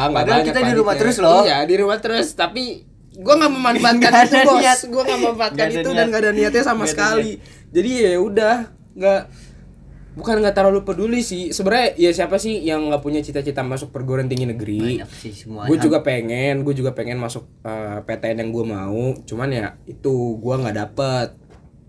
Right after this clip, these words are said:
Speaker 1: Dengan
Speaker 2: Ah.
Speaker 1: sebenarnya kalau bisa dibilang hasil gua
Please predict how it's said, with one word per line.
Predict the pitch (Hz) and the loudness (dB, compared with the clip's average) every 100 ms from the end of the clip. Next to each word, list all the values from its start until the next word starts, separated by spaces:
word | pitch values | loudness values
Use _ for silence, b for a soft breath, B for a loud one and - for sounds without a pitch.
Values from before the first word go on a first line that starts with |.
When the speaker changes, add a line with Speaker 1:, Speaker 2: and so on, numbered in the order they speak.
| - - | -20 -14
Speaker 1:
Dengan | 110 120 135 | -6 -2 0
Speaker 2:
Ah. | 139 - - - - | 0 2 2 2 -2
Speaker 1:
sebenarnya | - 151 151 220 | -14 -4 0 0
kalau | 220 165 | 0 -2
bisa | 160 156 | -2 -4
dibilang | 147 175 | -2 -2
hasil | 202 185 135 | -4 -6 -4
gua | 131 185 185 | -2 -2 -2